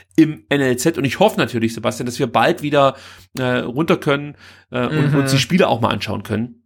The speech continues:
Speaker 1: Ja? Und natürlich hoffe ich als nächstes, dass die U neunzehn auch mal wieder spielen kann, die U siebzehn und so, das fehlt natürlich.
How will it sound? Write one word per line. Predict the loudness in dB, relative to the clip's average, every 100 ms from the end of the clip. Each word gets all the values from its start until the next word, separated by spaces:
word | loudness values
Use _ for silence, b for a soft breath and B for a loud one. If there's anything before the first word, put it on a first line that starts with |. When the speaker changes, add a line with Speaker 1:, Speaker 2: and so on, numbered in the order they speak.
| -8
Speaker 1:
Ja? | -8 -6
Und | -4 -2
natürlich | -2 2 2
hoffe | 4 2
ich |
als | 0 2
nächstes, | 0 0 -4
dass | -6
die | -4
U | -2
neunzehn | 0 0 2
auch | 0
mal | 2
wieder | 0
spielen | 0 2 2
kann, | 2 0
die | 0
U | 2
siebzehn | 0 2 2 2
und |
so, | 2
das | -2 0
fehlt | 2 4
natürlich. | 2 0 -4 -6